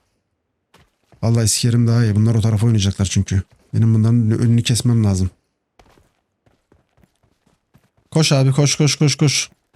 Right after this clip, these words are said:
Bu balkonluya acaba kimse gelmemiştir değil mi? Vallahi balkonluya biri geldiyse zaten direkt öldük. Şu anlık kimse yok gibi. Şuradan bir bakacağım. Bunlar bu tarafa gelebilirler. Aa bak bak geçiyorlar bak.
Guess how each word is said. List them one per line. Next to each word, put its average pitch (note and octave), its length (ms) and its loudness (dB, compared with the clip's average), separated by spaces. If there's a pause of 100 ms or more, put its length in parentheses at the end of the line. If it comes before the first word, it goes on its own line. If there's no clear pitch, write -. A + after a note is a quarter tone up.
(520)
Bu B2 100 0
balkonluya B2+ 420 2
acaba C3+ 340 2 (380)
kimse C3 260 0
gelmemiştir C#3 520 0
değil D#3 120 2
mi? B2 140 2 (1900)
Vallahi A#2 300 0
balkonluya A#2+ 440 0
biri B2+ 140 0
geldiyse C#3 380 0
zaten C3+ 320 2
direkt C3 240 0
öldük. G2+ 320 -2 (1700)
Şu A2+ 80 -2
anlık A2+ 240 0
kimse C#3 260 0
yok C3 100 -2
gibi. B2 260 0 (1300)
Şuradan B2 240 0
bir A#2 100 -2
bakacağım. A#2+ 360 0 (200)
Bunlar A2+ 300 -2
bu C3 40 -6
tarafa B2 280 -2
gelebilirler. A2+ 760 -2
Aa C3 120 0
bak D3+ 120 -2
bak E3+ 200 -4
geçiyorlar C3+ 420 0
bak. C3 200 -2